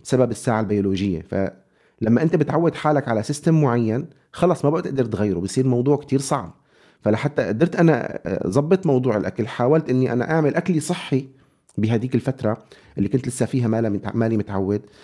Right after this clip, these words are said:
فحافظت نوعًا ما على موضوع إني ما يزيد وزني بشكل كتير كبير.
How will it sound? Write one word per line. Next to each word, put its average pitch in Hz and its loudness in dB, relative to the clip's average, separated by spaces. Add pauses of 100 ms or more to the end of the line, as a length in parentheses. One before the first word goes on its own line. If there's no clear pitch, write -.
(100)
فحافظت 139 0
نوعًا 135 6
ما 123 2
على 104 0
موضوع 104 0
إني 98 -2 (280)
ما 107 2
يزيد 107 2
وزني 92 0
بشكل - -8
كتير - -4
كبير. - -10